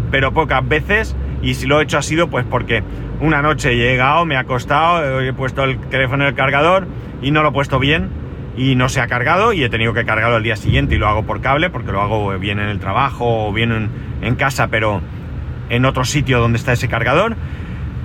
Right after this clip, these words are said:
Y bueno, pues alguna vez sí he salido fuera de casa.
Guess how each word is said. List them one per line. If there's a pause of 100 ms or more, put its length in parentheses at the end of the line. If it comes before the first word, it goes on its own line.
(380)
Y
bueno,
pues
alguna
vez
sí
he
salido
fuera
de
casa.